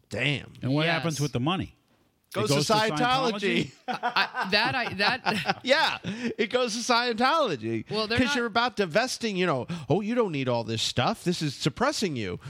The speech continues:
Speaker 1: uh, repressing you. Uh, you gotta give it to us." Yeah, of course.
Speaker 2: Lord.
Speaker 3: I mean, he is selling off, um, the biggest mansion he just sold off was, uh, forty million dollars. That was the big one. Um, he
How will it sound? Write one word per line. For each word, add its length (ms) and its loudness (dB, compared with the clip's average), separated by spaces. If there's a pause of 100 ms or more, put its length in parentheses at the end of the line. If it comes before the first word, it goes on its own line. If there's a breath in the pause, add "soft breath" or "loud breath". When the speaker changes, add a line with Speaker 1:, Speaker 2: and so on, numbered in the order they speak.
(200 loud breath)
Speaker 1:
uh, 260 0
repressing 580 -2
you. 260 -8 (300 soft breath)
Uh, 60 2
you 180 0
gotta 200 -2
give 180 0
it 120 -2
to 80 0
us." 360 0
Yeah, 160 -4
of 120 -8
course. 380 -4
Speaker 2:
Lord. 360 -10 (180)
Speaker 3:
I 80 0
mean, 160 -2
he 300 -2
is 240 -4
selling 540 -2
off, 460 -2
um, 300 -4
the 120 -4
biggest 380 -4
mansion 360 -2
he 100 -2
just 260 -4
sold 240 -4
off 380 -4
was, 260 -2
uh, 120 -4
forty 560 -4 (140)
million 380 -2
dollars. 380 -4
That 140 -4
was 100 -4
the 80 -4
big 240 -2
one. 300 -8 (640 soft breath)
Um, 600 -4
he 380 -4